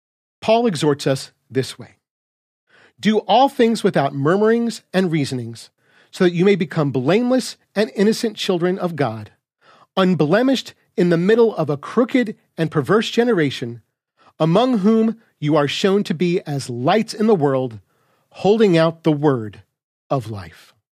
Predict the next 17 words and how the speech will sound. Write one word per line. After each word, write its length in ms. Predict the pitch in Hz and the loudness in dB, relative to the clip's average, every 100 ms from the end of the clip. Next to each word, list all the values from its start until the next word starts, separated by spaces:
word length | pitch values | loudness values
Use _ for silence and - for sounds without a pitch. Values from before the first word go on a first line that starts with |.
| _ _ _ _ _ _ _ - | _ _ _ _ _ _ _ -2
No 60 | 175 | 2
matter 180 | 262 220 | 4 4
what 220 | 247 233 | 2 0
happens 520 | - 202 - 127 120 | 0 0 -2 -8 -4
over 160 | 160 151 | -2 0
the 100 | 156 | -2
next 200 | 156 - | -4 -4
few 180 | 147 | -6
years 520 | 127 117 175 202 208 - | -4 0 2 2 0 -2
or 120 | - | -2
decades, 640 | 165 143 117 117 110 - - _ _ _ _ | 0 -2 -4 -10 -12 -18 -20 _ _ _ _
no 120 | 156 | 0
matter 220 | 175 185 | 2 2
how 200 | 147 156 | 0 -2
grim 540 | 139 113 156 208 226 - - | -2 -2 0 2 0 -4 -2
or 160 | 175 | 0
glorious 640 | 143 165 220 160 127 123 | 0 0 2 2 -2 -8